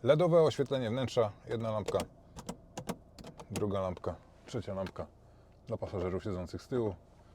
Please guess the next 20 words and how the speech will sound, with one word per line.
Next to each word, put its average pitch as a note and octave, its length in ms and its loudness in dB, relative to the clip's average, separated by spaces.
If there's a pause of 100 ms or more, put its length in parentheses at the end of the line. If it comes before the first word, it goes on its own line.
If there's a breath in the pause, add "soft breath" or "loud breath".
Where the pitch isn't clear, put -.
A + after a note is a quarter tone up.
Kabina D3 340 6
oświetlona G#2+ 440 2
bardzo A#2+ 440 6
mocno, F#2+ 480 -2
wszystko - 340 0
jest F2 240 2
wyraźne. G2 420 4 (1200 loud breath)
Jak C#3 160 -2
zgaszę G#2 300 -2
lampki, G2 360 -2 (1080 loud breath)
to A2+ 80 0
popatrzcie, G2 440 4
jak F2+ 140 6
świecą F#2 280 -4
się G2 120 0
ekrany, G#2 400 2 (220)
jak F#2 100 -4
świecą F2+ 260 -8
się G2 120 -6
przyciski. G2+ 460 -4